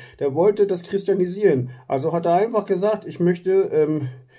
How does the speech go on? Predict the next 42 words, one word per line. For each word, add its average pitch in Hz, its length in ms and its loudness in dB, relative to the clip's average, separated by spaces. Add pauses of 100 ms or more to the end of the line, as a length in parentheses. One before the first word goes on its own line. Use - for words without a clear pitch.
(300)
äh, 139 260 4
die 139 180 -10
Feste 185 380 -2
und 170 100 2
die 151 60 -8
Bräuche, 185 360 0
die 170 120 -4
sie 165 160 -8
hier 160 120 -4
so 151 140 -6
haben, 196 300 -2
wir 175 100 2
machen 180 220 0
da 165 100 -2
was 156 160 -4
Christliches 175 560 -6
raus.“ 120 300 -4
Weihnachten 196 460 -2
zum 175 160 -4
Beispiel 170 320 -4
hieß 175 160 -6
dann 196 180 -2
Weihnachten. 151 460 -4
Das 123 180 -10
war 175 160 0
vorher 170 400 -4
gar 143 180 -4
nicht 165 240 -8
gewesen. 139 460 -6 (260)
Das 139 200 -6
wurde 165 180 -4
da 160 80 0
auch 156 160 -4
dann 156 160 -6
festgelegt. 135 600 -6
Vorher 185 260 -2
wurde 180 180 0
es 170 140 -6
gar 151 100 -8
nicht 151 140 -12
festgelegt, 120 600 -8 (460)
weil 156 460 2